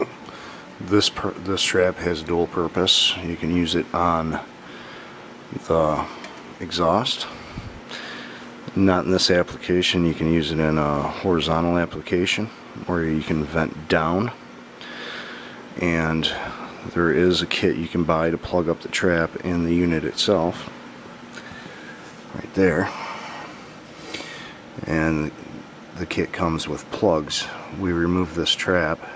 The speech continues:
or it comes with a different trap. Or maybe, no, I can't remember. I think it, we use this same trap, we plug up the condensate hole, and then we use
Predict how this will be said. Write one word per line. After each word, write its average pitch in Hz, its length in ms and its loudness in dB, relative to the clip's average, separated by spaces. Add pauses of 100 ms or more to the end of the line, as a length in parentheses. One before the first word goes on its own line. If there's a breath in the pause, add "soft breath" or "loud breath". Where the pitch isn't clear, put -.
(280 loud breath)
or 78 140 -2
it 76 80 -6
comes 82 260 -2
with 80 160 -6
a 80 60 -4
different 80 280 -4
trap. 80 400 0 (2000 loud breath)
Or 98 80 4
maybe, 95 320 6
no, 92 240 4
I 87 140 2
can't 87 180 -2
remember. 78 420 0 (300)
I 87 80 -4
think 85 300 0
it, - 80 -8 (160)
we 92 160 2
use 92 300 4
this 92 200 0
same 90 320 2
trap, 78 420 0 (120)
we 87 120 0
plug 87 400 0
up 87 180 2
the - 80 -10
condensate 76 600 -2
hole, 73 340 -2 (600 loud breath)
and 82 200 4
then 80 240 2
we 76 120 0
use 73 520 0